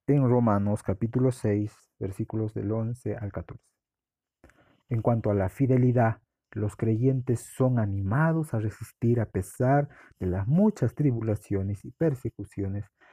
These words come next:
que ciertamente padecerán aquellos que desean vivir piadosamente en Cristo Jesús. Verifique esta verdad en Hechos catorce veintidós,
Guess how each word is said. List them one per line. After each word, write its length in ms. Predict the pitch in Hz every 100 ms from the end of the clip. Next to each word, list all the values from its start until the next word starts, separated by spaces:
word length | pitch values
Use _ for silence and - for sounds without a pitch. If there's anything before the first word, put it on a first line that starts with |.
| _ _
que 100 | -
ciertamente 800 | 143 151 151 127 117 117 104 - _ _
padecerán 640 | 165 180 170 - 120 117
aquellos 480 | 104 - 143 147 131
que 140 | - 104
desean 360 | 101 - 135
vivir 340 | 123 107 104 - -
piadosamente 1000 | 117 110 156 156 151 147 139 127 123 - _ _ _ _ _ _ -
en 120 | 101
Cristo 640 | 95 113 107 - 113 107 110
Jesús. 440 | - 107 - - _ _ _ _ _ _ _ _ _ _ _ _ _ _ _ _ _ _ _ _ _ _ _ _ _ _ _ _ _ _ _ - - _ _ _
Verifique 720 | 120 113 104 117 - 117 - _ _ _ _ _
esta 280 | 120 - 135
verdad 380 | 131 123 123 -
en 180 | 104 107
Hechos 420 | - 120 117 -
catorce 460 | - - 110 110 120
veintidós, 680 | 123 123 123 127 131 -